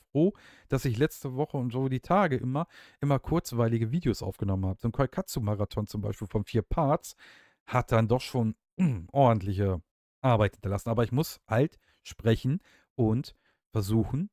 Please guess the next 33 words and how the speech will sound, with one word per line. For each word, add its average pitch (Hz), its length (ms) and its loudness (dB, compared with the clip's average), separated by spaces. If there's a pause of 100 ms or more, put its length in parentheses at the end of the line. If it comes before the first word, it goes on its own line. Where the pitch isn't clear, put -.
das - 200 -6
wieder 98 200 -2
zu - 100 -16
trainieren. 165 300 -4 (1120)
So, 104 280 2 (180)
das 113 220 0
mal 104 120 2
ganz 90 200 -4
kurz - 160 -10
vorweg. 90 320 -12 (680)
Äh, 160 220 6
Musik 156 300 -2
ist 220 100 -4
aber 147 180 -2
auch 147 200 0
nicht 120 320 -4
schlecht, - 340 -2
gefällt - 240 -2
mir. 98 140 -6 (100)
Äh, 151 200 2
nette 202 220 -2
Idee 156 220 -4
mit 160 160 -4
den, 139 260 -2
äh, 123 360 0
Zeitlinien 135 680 -2 (420)
bei 117 160 4
der 120 180 2
Entstehung, 107 920 -2 (100)
äh, 104 160 0
bei 107 100 0
der 107 120 2
Entscheidung, 107 580 2